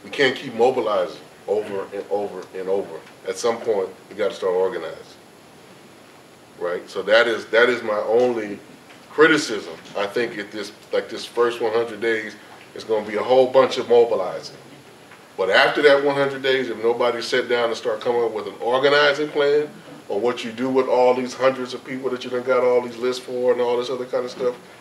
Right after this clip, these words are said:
then we are wasting our, our time and we're gonna be summarily defeated, right? So at some point, s-, some groups of us,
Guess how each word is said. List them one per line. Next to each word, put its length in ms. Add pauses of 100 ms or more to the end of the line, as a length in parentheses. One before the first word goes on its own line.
(140)
then 180
we 100
are 160
wasting 360
our, 220 (100)
our 160
time 380
and 100
we're 80
gonna 220
be 160 (520)
summarily 480
defeated, 440 (380)
right? 260
So 400 (360)
at 120
some 220
point, 280 (440)
s-, 300
some 400 (220)
groups 300
of 140
us, 400